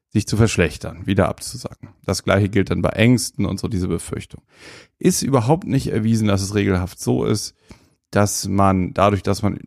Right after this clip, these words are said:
etwas thematisiert und sich mit etwas beschäftigt, das Gleiche hervorruft, was man eigentlich nicht möchte. Ganz im Gegenteil, das trägt eher zur Stabilisierung häufig bei. Und normalerweise kann man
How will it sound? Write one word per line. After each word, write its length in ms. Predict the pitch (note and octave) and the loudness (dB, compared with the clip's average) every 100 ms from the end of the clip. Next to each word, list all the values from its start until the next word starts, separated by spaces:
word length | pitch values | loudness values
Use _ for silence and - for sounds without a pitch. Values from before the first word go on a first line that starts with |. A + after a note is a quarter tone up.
| - - | -20 -8
etwas 440 | G2 F2 F#2+ - | -6 -2 -2 -2
thematisiert 600 | - G#2+ G2+ F2+ G#2 D#3 | 0 2 2 2 2 2
und 100 | C3+ | 2
sich 120 | G#2 G2 | -2 -2
mit 120 | - | -4
etwas 260 | F#2+ F#2 | -2 -4
beschäftigt, 800 | - - - A2+ - G#2+ G2+ - _ _ _ _ | -6 -8 -2 -2 0 -4 -4 -10 _ _ _ _
das 220 | G2+ - | -2 0
Gleiche 280 | F#2+ G2 G#2+ | 2 2 4
hervorruft, 720 | G2 - A2+ G#2 E2+ - - _ | 2 2 2 4 2 -6 -10 _
was 220 | F#2 - | -8 -6
man 80 | - | -4
eigentlich 180 | F#2 G#2 | -2 0
nicht 140 | G#2 | 2
möchte. 440 | F#2 - - D#2 - | 2 0 -6 -10 -4
Ganz 240 | G2 A2+ | 0 0
im 140 | - G2+ | 0 0
Gegenteil, 640 | B2 C#3 C3 A#2 A2 A2 - - _ _ | 2 4 2 -2 0 -2 -4 -20 _ _
das 320 | - G#2 - - | -4 -2 -4 -8
trägt 300 | - G#2 - | -2 -2 2
eher 160 | G#2 | 0
zur 160 | - G2+ | 2 -4
Stabilisierung 800 | - G2+ F#2+ F#2+ A2 C3 B2+ G#2+ | 0 0 2 0 2 2 2 4
häufig 400 | G#2+ - G2 - | 2 0 -8 -4
bei. 320 | F#2+ F#2+ F#2 - _ - _ _ | -2 0 -2 -6 _ -20 _ _
Und 260 | G#2 F2+ - _ - | -4 -4 -12 _ -10
normalerweise 800 | G2 F2+ G2 C3 A#2 A2+ A2 A2 | -4 2 4 4 4 4 4 0
kann 220 | - G#2+ | -2 0
man 320 | G#2 G2+ G2 | 2 2 0